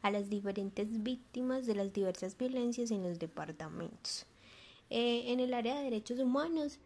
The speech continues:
se tratan temas de asesorías y orientación a casos de vulneración de los derechos humanos.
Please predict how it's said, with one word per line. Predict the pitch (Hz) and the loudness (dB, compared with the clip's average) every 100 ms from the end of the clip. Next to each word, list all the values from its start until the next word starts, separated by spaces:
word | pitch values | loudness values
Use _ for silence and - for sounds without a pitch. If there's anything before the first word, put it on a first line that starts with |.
| - - | -20 -4
se | - 226 | 2 2
tratan | 226 208 214 226 | 4 2 2 2
temas | 233 240 233 | 2 2 2
de | 202 | 2
asesorías | 190 190 190 208 262 269 262 - | 0 0 0 2 2 2 0 -2
y | 220 233 | 4 6
orientación | 233 247 254 247 254 247 240 233 | 6 4 4 2 4 2 2 -2
a | 220 | -6
casos | - 185 190 196 | -2 -4 -4 0
de | 220 | 4
vulneración | 233 240 233 247 247 262 240 | 4 4 4 4 4 4 6
de | 240 | 4
los | 208 185 | 2 0
derechos | 170 156 160 - 185 | -2 -4 -4 -8 -4
humanos. | 208 214 226 190 - | 2 2 2 -2 -8